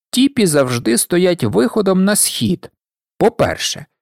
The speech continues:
так вранішнє сонце освітлює середину. По-друге, вітер дме переважно з заходу. І нарешті,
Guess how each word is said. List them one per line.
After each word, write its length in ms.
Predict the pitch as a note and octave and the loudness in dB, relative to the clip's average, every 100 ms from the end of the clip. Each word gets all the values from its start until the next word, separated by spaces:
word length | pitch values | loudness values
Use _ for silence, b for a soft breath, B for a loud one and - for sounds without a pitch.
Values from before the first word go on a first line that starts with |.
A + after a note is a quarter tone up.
| _ _ | _ _
так 280 | - D4 - | 0 0 -2
вранішнє 600 | C3+ E3+ G3 F3+ - C#3 | -2 0 0 -2 -2 -2
сонце 500 | - - C#3+ B2 G#3 | 0 -2 -2 -2 -2
освітлює 680 | - C#3 - A#3+ - A3 A3 | -2 -2 -2 -4 -2 0 0
середину. 640 | - G3+ C3+ F#2+ F2 C#2 - _ _ _ | 0 0 0 -2 -6 -8 -16 _ _ _
По-друге, 640 | G#2+ G2 G#2+ A3 B3 A#3+ b b - | -2 0 2 2 2 0 b b -6
вітер 540 | F3+ G3+ B3 G#3+ G3 | -2 0 0 0 0
дме 320 | - A#2+ F3+ G3 | 0 -2 -2 -2
переважно 640 | C3+ C3 C3+ G#3 F#3+ G#3+ | 0 2 0 0 0 0
з 40 | D#3 | 0
заходу. 540 | G#2+ F2+ - F2+ B1 - _ _ - | 0 -2 -4 -8 -10 -16 _ _ -4
І 100 | B2 | 0
нарешті, 720 | F#2+ F#2 - C4+ - - G#3 | 0 -2 -2 -4 -6 -6 -6